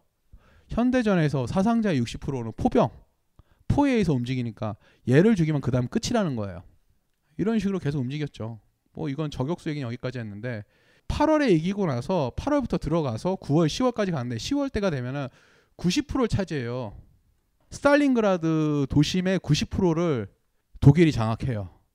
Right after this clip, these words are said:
이제 전쟁이 거의 끝났어요. 이제 스탈린그라드가 다 먹어가는 거예요. 저쪽에서 카츄샤 막 쏘고 대포 쏘면서 볼가가, 볼가강 저편에서 계속 포탄을 쏘거든요. 러시아 애들이. 근데 그거 맞아가면서 끝까지 버틴 거. 구십 프로를 장악했는데 당시에 추이코프의 말 들어볼게요.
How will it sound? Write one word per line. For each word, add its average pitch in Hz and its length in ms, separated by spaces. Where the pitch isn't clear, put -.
이제 117 100
전쟁이 165 320
거의 120 180
끝났어요. 208 520
이제 104 80
스탈린그라드가 208 640
다 - 180
먹어가는 139 520
거예요. 107 300
저쪽에서 180 380
카츄샤 226 440
막 139 160
쏘고 180 280
대포 113 280
쏘면서 160 560
볼가가, 208 440
볼가강 202 460
저편에서 185 400
계속 - 300
포탄을 247 320
쏘거든요. 202 500
러시아 147 360
애들이. 135 280
근데 202 180
그거 190 240
맞아가면서 139 500
끝까지 226 280
버틴 123 240
거. 110 60
구십 160 260
프로를 202 160
장악했는데 143 680
당시에 185 260
추이코프의 254 420
말 151 160
들어볼게요. 117 380